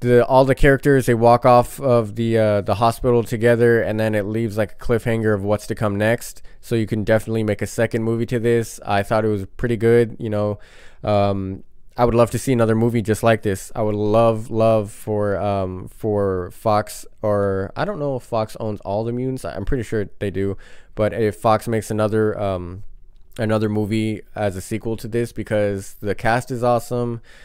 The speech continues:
um, the story, the script was well, I would give it an easy eight point five.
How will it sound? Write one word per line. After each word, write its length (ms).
um, 200
the 80
story, 400
the 100
script 320
was 240
well, 600
I 160
would 180
give 200
it 220
an 180
easy 580
eight 180
point 240
five. 500